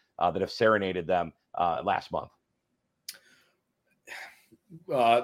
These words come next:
Speaker 2: I, I think, first of all, I should say this off the top, uh, TreVeyon Henderson, you know, just to, to clarify, yeah, of course, we are, we're gonna be keeping an eye on him early, but we have no reason to think that he's not healthy.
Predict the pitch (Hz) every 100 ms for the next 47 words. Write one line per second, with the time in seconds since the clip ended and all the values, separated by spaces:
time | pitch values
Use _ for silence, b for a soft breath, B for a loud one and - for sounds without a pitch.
0 | 131 135 131 117 - 139 - - 151 -
1 | 123 117 113 120 101 127 110 110 120 101
2 | 95 120 104 101 - 101 95 92 139 123
3 | 117 107 117 110 - 117 107 - b b
4 | b - 113 104 127 127 120 110 110 123
5 | - 139 127 113 117 107 110 113 95 -
6 | 123 104 117 120 113 110 104 _ 127 131
7 | 127 113 127 117 113 117 120 113 107 110
8 | 117 120 107 98 - b b b 135 131
9 | 139 123 127 123 123 120 117 117 113 110
10 | 104 117 117 - 101 95 95 92